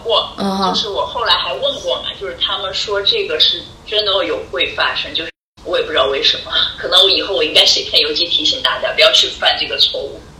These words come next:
Speaker 2: 惯用伎俩哈，对他们来说，而且，而且这个太，
Speaker 1: 对，对，对。
Speaker 2: 太坏了，就是他完全没有想到，你哪怕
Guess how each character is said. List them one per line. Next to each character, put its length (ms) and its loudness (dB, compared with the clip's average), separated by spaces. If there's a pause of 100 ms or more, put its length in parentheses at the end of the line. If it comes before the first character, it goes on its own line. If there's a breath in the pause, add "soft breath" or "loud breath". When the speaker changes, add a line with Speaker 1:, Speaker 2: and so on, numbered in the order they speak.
(200)
Speaker 2:
惯 280 6
用 200 0
伎 180 0
俩 120 4
哈， 180 -2
对 160 2
他 160 2
们 80 -2
来 160 -2
说， 240 2
而 120 8
且， 240 6 (280 loud breath)
而 80 6
且 160 10
这 140 6
个 180 10
太， 400 8
Speaker 1:
对， 80 4
对， 60 -8
对。 80 -12 (220)
Speaker 2:
太 260 8
坏 280 10
了， 180 10
就 140 2
是 180 4
他 180 8
完 180 10
全 120 10
没 100 10
有 140 10
想 240 6
到， 140 8
你 120 6
哪 140 8
怕 260 6